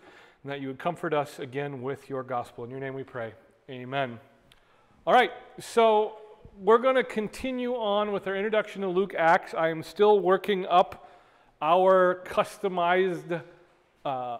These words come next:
outline that we're gonna follow for an abbreviated study. We're not gonna go verse by verse through what I think is the two longest ver-, books in the entire New Testament. Uh, that's a task too great for us to endure. Uh,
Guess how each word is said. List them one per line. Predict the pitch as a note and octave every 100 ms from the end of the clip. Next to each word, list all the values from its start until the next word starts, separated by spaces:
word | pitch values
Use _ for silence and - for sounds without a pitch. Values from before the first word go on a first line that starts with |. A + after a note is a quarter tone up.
| -
outline | E3+ G#3 G#3 G3+ G#3+
that | G3 F3
we're | E3
gonna | D#3+
follow | D#3 - F3+ F#3 F#3+
for | F#3 - E3+ D#3+ D#3+
an | F3 D3+
abbreviated | C#3+ C3+ E3+ G3 F#3 F#3 F3 E3
study. | - F3+ F#3
We're | E3
not | E3+ F#3
gonna | F3+
go | E3+ F3
verse | D3 F3 F3
by | F3 E3
verse | C#3+ E3 E3
through | - - D#3+ E3+ E3 E3 D#3+ - - _ _ _
what | D3 D3+
I |
think | C#3+ F#3+ F#3+
is | E3+
the | D3
two | D3 F#3+ E3+
longest | D3 D#3 F3 E3+
ver-, | - C3 C3 F3+
books | C3+ F3+ G3 -
in | F3
the | D3+ D3
entire | C3+ - D#3+ E3
New | D3+ D3+
Testament. | D3 E3+ - F#3 G3 G3 -
Uh, | D#3+ C#3+ C3+ - - _ _ _ _
that's | C#3+ D#3 D#3
a |
task | C#3+ D#3 E3+ - -
too | - F#3
great | C3+ D3+ E3
for | E3 - F3
us | D#3 D#3
to | - E3
endure. | D3 C3+ C3 D#3+ F3+ F3 - D#3
Uh, | C3+ B2